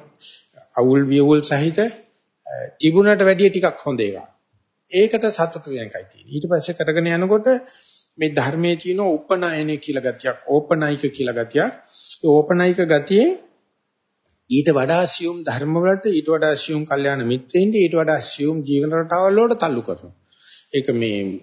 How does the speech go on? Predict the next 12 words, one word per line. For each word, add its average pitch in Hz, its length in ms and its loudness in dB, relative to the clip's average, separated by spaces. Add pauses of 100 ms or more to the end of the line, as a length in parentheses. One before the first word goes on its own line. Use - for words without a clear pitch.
(120)
මේ 120 260 -16
පහාරාද 139 640 0
සූත්‍රයේ, 147 680 0 (640)
අ, 143 60 -2 (120)
සරුව-, 143 380 2 (520)
<coughs> - 500 -20
සරුවචනන්ත 151 640 0
පෙන්නන්නේ 165 300 -6
බොහොම 143 360 2
ලස්සන 160 400 -6
උපමාවක් 135 560 -4
මාර්ගයේ. 110 420 -4